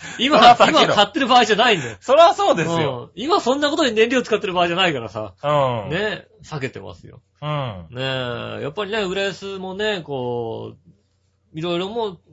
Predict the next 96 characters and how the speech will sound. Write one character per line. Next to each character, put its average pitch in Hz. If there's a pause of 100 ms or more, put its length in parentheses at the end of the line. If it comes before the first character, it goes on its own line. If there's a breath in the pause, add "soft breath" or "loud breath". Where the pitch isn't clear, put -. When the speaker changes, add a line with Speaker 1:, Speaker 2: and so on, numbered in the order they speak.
Speaker 1:
そ 240
ろ 220
そ 165
ろ 147
結 170
構 147
ね、 165
あ 160
の、 135
報 170
道 170
も 165
さ 170
れ 175
る 175
よ 160
う 143
に 127
な 113
っ -
て 110
き 107
ま 107
し -
て 147
ね。 156 (120)
Speaker 2:
う 143
ん。 113 (300)
Speaker 1:
い 151
ろ 156
い -
ろ 147
浦 156
安 147
の 143
あ 139
の 131
ね、 135 (300)
あ 110
の、 110
地 120
盤 123
沈 123
下 101
の 95
こ 101
と -
と 104
か 139
ね。 190 (100)
Speaker 2:
あ 208
あ、 -
Speaker 1:
う 170
ん。 175
Speaker 2:
出 240
る 214
よ 165
う -
に 160
な 175
っ -
て 156
き 123
た 113
ん 101
だ。 95 (120)
Speaker 1:
割 220
と、 196
あ 196
の、 185
週 294
刊 339
誌 -
と 226
か 180
に 147
割 131
と 143
大 147
き -
く 117
載 98
っ 95
て 110
ま 104
す 101
よ 107
ね。 185
Speaker 2:
あ 151
あ、 139
Speaker 1:
う -
ん。 131
Speaker 2:
な 127
る 123
ほ 127
ど。 156